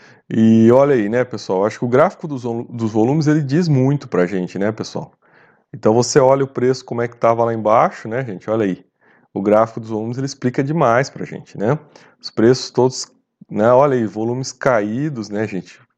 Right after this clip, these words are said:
Volumes parados e de repente vem essas mentiras aí, né?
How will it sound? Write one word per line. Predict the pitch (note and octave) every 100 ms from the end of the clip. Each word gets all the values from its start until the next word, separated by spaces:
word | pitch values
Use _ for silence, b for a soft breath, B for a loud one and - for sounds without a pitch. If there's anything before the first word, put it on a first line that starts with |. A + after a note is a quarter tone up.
| _ -
Volumes | G#2+ A#2+ -
parados | - B2 A2+ A#2+ C#3
e | C#3
de | C3+
repente | C#3+ C#3 C3 C#3+
vem | B2+ A2 A#2+
essas | B2 - A#2+
mentiras | B2 B2 - G#2 A2+ A2 F#2
aí, | F#2 G#2 B2+ b b b b b b -
né? | E2 G2+ C#3